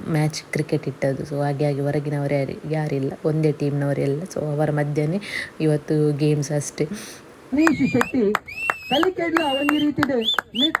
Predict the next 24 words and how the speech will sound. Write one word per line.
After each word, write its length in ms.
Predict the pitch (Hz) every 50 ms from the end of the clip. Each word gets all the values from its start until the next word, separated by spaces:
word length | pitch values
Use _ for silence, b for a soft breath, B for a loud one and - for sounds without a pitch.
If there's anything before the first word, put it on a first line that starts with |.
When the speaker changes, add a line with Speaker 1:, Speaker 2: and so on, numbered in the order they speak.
| - - - - - - - - - - - - -
Speaker 2:
ಬುದ್ಧಿವಂತ 500 | 302 294 - 349 349 330 320 302 285 302 269
ಬಾಲೆ 400 | 233 247 233 226 214 226 - - - - -
ಐತ 160 | 220 262 254
ಒಟ್ಟಿಗೆ 520 | 269 262 262 285 - - 349 302 277 247 247 254 - - - - 180 247
ಎನ್ 160 | 294 320 330
ಸಿ 220 | - 330 320 -
ಸಿ 100 | - 294
ಡ್ 220 | 247 262 240 214 -
ತನ್ನನ್ನು 340 | 233 247 277 285 269 254
ತಾನು 380 | 208 254 254 269 269 269 220 190
ತೊಡಗಿಸ 680 | 175 - - - - - 247 302 330 320 302 285 - 285 269 254 254
ಒಂದು, 260 | 254 277 277 240 233 247 277 - - - - - 220
ಒಂಜಿ 340 | 277 311 302 294 269 - - - 220
ರೀತಿಡ್ 600 | 226 285 320 311 - 320 294 294 269 247 226 214 202
ಮಲ್ಲ 360 | 240 269 302 320 339 349 339 320
ಮಟ್ಟದ 400 | 294 285 269 - 277 233 247 214
ಸಾಧನೆನ 580 | 170 - - 220 247 269 302 294 294 294 269
ಮಲ್ತಿನ 420 | 262 247 247 240 - 233 233 233 226
ಚಿಕ್ಕಿನ 320 | 190 220 - 226 220 220
ಬಾಲೆ 400 | 196 214 226 233 247 220 214 220
ಐನಿ 160 | 240 285 285 240 214 208 b b b b - - - -
ಒಂಜಿ 440 | 233 269 277 277 277 254 226 - - - - - _ - - - - - - - - - - - _ - - - - - - 175
ದೆಹಲಿಡ್ 600 | 240 262 214 269 339 339 330 320 269 240 202 190 - - - - - - - - - - - - -
ಆ 160 | 226 233 233